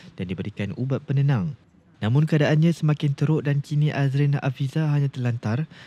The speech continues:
dan dalam keadaan separuh koma sejak dua bulan lalu dan memerlukan penjagaan rapi apabila disahkan mengalami radang otak. Beliau berkata demikian ketika ditemui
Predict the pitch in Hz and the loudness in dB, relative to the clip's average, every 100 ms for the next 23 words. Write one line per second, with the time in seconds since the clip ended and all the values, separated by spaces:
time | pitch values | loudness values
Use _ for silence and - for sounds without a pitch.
0 | - - 82 98 95 104 104 - 107 110 | -16 -8 -4 -2 -2 -4 -4 -4 -4 -2
1 | 113 110 110 113 110 104 113 113 113 120 | -2 -2 -2 -4 -4 -4 -4 -4 -2 0
2 | 123 123 123 - - - 135 147 151 147 | 0 -2 -6 -12 -10 -4 0 2 0 0
3 | 151 147 139 139 127 135 120 - 117 165 | -2 -2 -2 -2 -2 -2 -4 -4 -6 -6
4 | - - - - - 85 82 - 101 101 | -8 -20 -20 -20 -12 -10 -8 -8 -8 -6
5 | 107 104 104 101 104 104 107 110 123 143 | -6 -6 -6 -6 -4 -4 -4 -4 -4 -4
6 | 98 - _ _ _ - _ - 90 113 | -4 -8 _ _ _ -20 _ -14 -4 2
7 | 143 151 147 151 147 147 165 170 151 147 | 2 2 0 0 0 0 -2 -2 -4 -2
8 | 135 135 131 131 | -2 -2 0 2